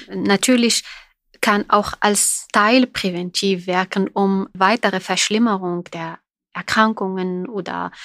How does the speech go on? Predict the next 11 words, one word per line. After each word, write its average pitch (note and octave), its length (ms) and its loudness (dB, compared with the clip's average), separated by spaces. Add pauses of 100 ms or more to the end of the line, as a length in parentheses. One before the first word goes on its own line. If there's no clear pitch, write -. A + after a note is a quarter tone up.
(180)
Chronifizierung G#3 1000 2
zu - 120 -2
verhindern F3+ 840 -4
und, F3+ 400 -8
ähm, F#3 240 -4 (880)
aber F#3 560 2
nicht G3+ 420 -2
jede, G3+ 500 2
sag F3+ 240 -2
ich F#3+ 160 -6
mal, F3 380 0